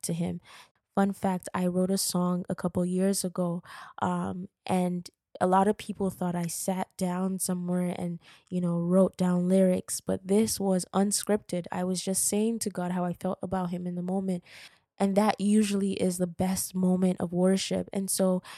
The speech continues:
whenever God is in the room, which is, again, as I said earlier, um, the best assumption you could make as a worshiper, you need to be able to express to him how you feel about him. And the very last point is listen.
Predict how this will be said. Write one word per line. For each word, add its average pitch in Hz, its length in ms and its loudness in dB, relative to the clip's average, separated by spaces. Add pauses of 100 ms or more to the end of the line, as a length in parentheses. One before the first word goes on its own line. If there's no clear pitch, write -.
(140)
whenever 202 360 6
God 202 320 6
is 214 140 6
in 196 100 0
the 190 100 2
room, 180 280 2
which 175 220 -2
is, 165 260 -6 (240)
again, 175 340 2
as 175 140 0
I 175 80 0
said 175 340 0
earlier, 180 540 2 (420)
um, 175 400 -2 (160)
the 180 140 0
best 190 520 0
assumption 175 600 0
you 180 120 2
could 175 180 -2
make 180 460 0
as 175 160 -4
a 175 80 0
worshiper, 175 640 2 (400)
you 220 260 6
need 208 400 2
to 185 140 0
be 185 240 -4
able 175 220 0
to 185 140 -4
express 185 460 -2
to 185 120 -2
him 180 200 0
how 180 120 -4
you 180 180 0
feel 180 240 -2
about 175 300 -4
him. 175 240 -4 (340)
And 202 100 0
the 208 80 6
very 208 320 8
last 190 320 4
point 170 380 0
is 175 380 0 (220)
listen. 180 800 0